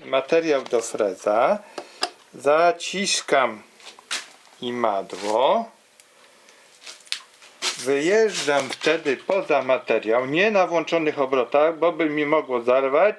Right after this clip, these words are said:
czy coś się zrobić. Jak materiał już jest poza, e, frez, przepraszam, poza materiałem, wtedy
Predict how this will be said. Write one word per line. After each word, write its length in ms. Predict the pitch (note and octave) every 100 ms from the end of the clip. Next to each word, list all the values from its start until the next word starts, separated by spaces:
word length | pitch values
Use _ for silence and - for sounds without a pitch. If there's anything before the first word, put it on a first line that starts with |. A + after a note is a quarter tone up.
| -
czy 180 | D#3+
coś 260 | D#3 C3+ C3
się 180 | - A#2+
zrobić. 360 | A#2+ F#2 A2 - - - - - -
Jak 300 | D3 G3 -
materiał 560 | E3 - F3+ F3 D#3 D3
już 280 | E3+ -
jest 220 | D3 C3+ - -
poza, 420 | E3 C#3 B2 A#2+ - - - -
e, 760 | C3+ B2+ B2 A#2+ A#2+ A#2+ A2+ A2+ - - - - - - - - - -
frez, 340 | E3 C#3 - - - -
przepraszam, 500 | C3 C#3+ C#3 C#3 A#2
poza 300 | C3+ B2+ B2
materiałem, 800 | C3 - A2+ B2 D#3+ G3+ F#3+ G3+ - - -
wtedy 680 | - - - F#3 F#3 D#3+ C3+